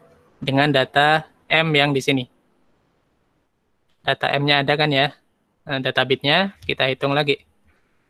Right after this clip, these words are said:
C satu itu berarti, eh, D satu, D satu, terus D dua, terus D empat, terus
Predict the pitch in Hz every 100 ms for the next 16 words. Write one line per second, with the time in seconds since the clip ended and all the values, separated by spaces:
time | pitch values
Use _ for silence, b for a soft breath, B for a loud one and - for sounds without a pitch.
0 | _ _ _ - 135 131 123 175 185 -
1 | 160 - 151 143 147 139 - 165 165 165
2 | - _ _ _ _ _ _ _ _ _
3 | _ _ _ _ _ _ _ - 143 127
4 | 127 127 123 120 127 120 - 160 190 -
5 | _ _ _ - 131 120 123 120 - 147
6 | 139 123 _ _ _ _ _ _ - 135
7 | 139 143 147 - - _ _ _ _ -
8 | 135 123 127 131 131 135 - _ _ _
9 | _ _ - 147 139 147 147 143 - -
10 | - - _ 147 139 143 139 135 - 170
11 | - _ _ _ _ _ _ _ _ _
12 | _ _ _ _ _ - 147 147 160